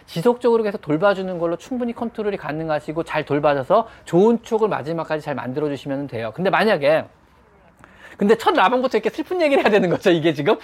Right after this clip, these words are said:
이게 첫 라방에 할 내용이 아니란 말이죠, 저는요. 지금 오늘 농담 다 먹게 하려고 들어왔어요. 저는 이 번 방 사람들하고 사실은 제 친구, 친하신 분들하고. 근데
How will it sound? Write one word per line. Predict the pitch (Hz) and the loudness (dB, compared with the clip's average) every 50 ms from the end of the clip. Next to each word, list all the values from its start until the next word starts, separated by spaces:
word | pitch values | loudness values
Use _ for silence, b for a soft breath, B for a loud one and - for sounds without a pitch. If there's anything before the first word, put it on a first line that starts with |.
| B B - | B B 0
이게 | 196 247 349 311 - - B B B | 2 2 2 0 -2 -8 B B B
첫 | - - 427 415 | -6 -4 0 4
라방에 | 392 370 370 359 330 330 | 4 4 4 4 0 2
할 | 339 302 294 | 0 0 2
내용이 | 262 247 262 285 294 | 2 2 2 2 -2
아니란 | - 139 165 226 269 302 285 262 | -2 -2 -2 0 2 2 2 2
말이죠, | 233 214 196 175 196 | 0 0 0 -2 -4
저는요. | 175 175 175 180 180 196 196 - | -4 -4 -4 -4 -2 -4 -4 -4
지금 | - 196 214 214 214 b b b b b b | -4 -6 -6 -6 -6 b b b b b b
오늘 | 185 240 247 175 | -2 -2 0 0
농담 | 180 220 262 285 349 359 320 | 0 0 2 2 2 2 2
다 | 349 349 | 0 0
먹게 | 339 302 - - | 0 -2 -2 -2
하려고 | 240 226 220 208 208 190 | 0 0 0 0 -2 -4
들어왔어요. | - 175 156 175 170 - 180 165 | -4 -4 -2 -2 -2 -2 -4 -4
저는 | 156 160 151 | -4 -4 -4
이 | 147 160 185 | -6 -6 -6
번 | 214 214 214 | -6 -4 -4
방 | 190 180 175 | -4 -4 -4
사람들하고 | - 180 190 190 180 165 160 143 135 143 | -4 -4 -4 -4 -4 -4 -6 -6 -6 -6
사실은 | 143 135 131 117 135 127 135 123 | -6 -8 -6 -6 -6 -8 -6 -8
제 | 127 | -8
친구, | - - 277 262 240 226 | -8 -6 -6 -6 -6 -8
친하신 | - - - 320 294 269 - 254 226 | -12 -10 -4 -2 -2 0 0 -2 -4
분들하고. | 202 180 160 151 143 127 127 139 | -4 -4 -4 0 0 0 0 0
근데 | 135 160 160 160 151 | -2 2 2 2 0